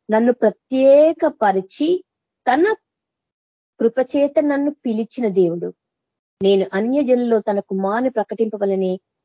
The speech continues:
ఆయన నా యందు బయలుపరచ అనుగ్రహించెను." ఆయన నా యందు బయలుపరచాలని, మన యందు దేవుడు తను బయలుపరచాలని కోరుకుంటున్నాడు. పౌలు ప్లేస్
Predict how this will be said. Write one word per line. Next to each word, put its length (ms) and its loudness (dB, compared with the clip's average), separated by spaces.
ఆయన 260 2
నా 220 2
యందు 460 0
బయలుపరచ 1040 -2
అనుగ్రహించెను." 1160 -4
ఆయన 400 -2
నా 320 -4
యందు 360 -2
బయలుపరచాలని, 920 -6
మన 140 0
యందు 340 2
దేవుడు 640 0
తను 140 0
బయలుపరచాలని 920 -2
కోరుకుంటున్నాడు. 800 -10
పౌలు 280 0
ప్లేస్ 300 -4